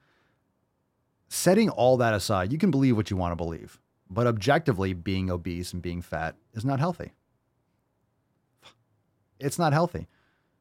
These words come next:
So you can say whatever you want. It doesn't matter. It's not demonizing fatness. It's not healthy to be fat.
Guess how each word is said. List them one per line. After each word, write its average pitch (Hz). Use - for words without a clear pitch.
So 107
you 120
can 165
say 160
whatever 143
you 113
want. 123
It 110
doesn't 143
matter. 127
It's 92
not 151
demonizing 117
fatness. 120
It's -
not 180
healthy 202
to 139
be 117
fat. 78